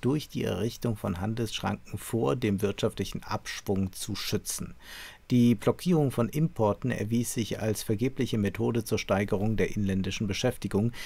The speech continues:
denn die Importe eines Landes waren die Exporte eines anderen Landes.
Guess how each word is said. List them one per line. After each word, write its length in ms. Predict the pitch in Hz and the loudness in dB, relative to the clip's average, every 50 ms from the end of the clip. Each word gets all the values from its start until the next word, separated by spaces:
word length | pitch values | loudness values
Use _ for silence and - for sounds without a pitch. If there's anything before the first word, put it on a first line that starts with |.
| - - - - | -10 -6 0 2
denn 120 | 120 104 104 | 4 4 4
die 140 | 113 120 | 2 0
Importe 580 | - - 151 160 - - - 131 131 117 - 107 | 0 2 2 2 2 2 0 0 0 2 0 0
eines 240 | 107 107 104 - - | 0 0 -2 0 0
Landes 320 | 110 110 117 123 117 - | 0 0 0 0 0 0
waren 140 | 113 107 104 | 2 2 2
die 140 | 101 101 - | 2 0 0
Exporte 580 | - 127 - - - - 120 110 107 - 107 | -2 -4 -4 -4 -4 0 0 0 2 2 0
eines 220 | - 101 101 95 - | 0 0 0 0 0
anderen 340 | 90 123 110 98 87 82 82 | 0 0 0 0 -2 -2 -4
Landes. 480 | 80 - - - - - - - - | -4 -6 -6 -8 -8 -10 -10 -12 -12